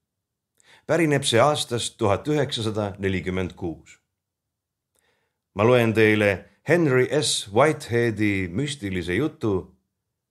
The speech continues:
Williamson. Williamson Morley abikaasa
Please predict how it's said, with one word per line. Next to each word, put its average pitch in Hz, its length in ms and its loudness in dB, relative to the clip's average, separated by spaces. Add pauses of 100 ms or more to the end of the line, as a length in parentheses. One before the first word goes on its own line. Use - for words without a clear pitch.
(160)
Williamson. 82 760 -2 (4000)
Williamson 151 580 2
Morley 143 420 6
abikaasa 131 720 2